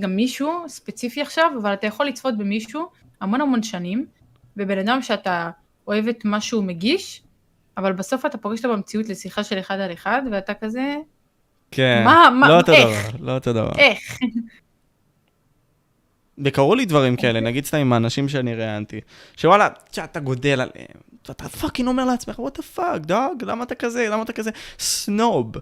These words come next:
Speaker 2: כאילו,
Speaker 1: <laughs>
Speaker 2: ק-, קרה לך בגלל האופציות שניתנו לך, בגלל שאת יוצרת תוכן, לפגוש אנשים כאלה שאולי גדלת עליהם וכל מיני כאלה, ואז זה כזה, not it. לא כמו שדמיינת.
Speaker 1: אמ,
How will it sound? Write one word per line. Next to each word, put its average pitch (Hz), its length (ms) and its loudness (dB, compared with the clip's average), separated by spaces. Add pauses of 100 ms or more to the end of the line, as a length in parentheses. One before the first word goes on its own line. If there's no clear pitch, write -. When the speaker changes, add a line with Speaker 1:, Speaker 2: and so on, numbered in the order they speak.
(260)
Speaker 2:
כאילו, 170 420 8 (140)
Speaker 1:
<laughs> - 160 -4
Speaker 2:
ק-, 151 260 2
קרה 151 220 2
לך 196 160 2
בגלל 147 300 4
האופציות 139 460 0
שניתנו 117 600 -4
לך, 147 180 -4
בגלל 117 320 0
שאת 160 340 -2 (240)
יוצרת 135 400 0
תוכן, 127 340 0 (640)
לפגוש 123 560 -2
אנשים 143 340 -4
כאלה 120 240 -4
שאולי 117 300 -4
גדלת 113 440 -6
עליהם 120 300 -8
וכל 120 140 -8
מיני 113 140 -6
כאלה, 113 280 -6
ואז 110 180 -6
זה 117 220 -8
כזה, 117 180 -4 (960)
not 143 40 -4 (240)
it. 110 300 -10 (300)
לא 143 80 2
כמו 151 180 0
שדמיינת. 120 540 -2 (2750)
Speaker 1:
אמ, 262 120 -2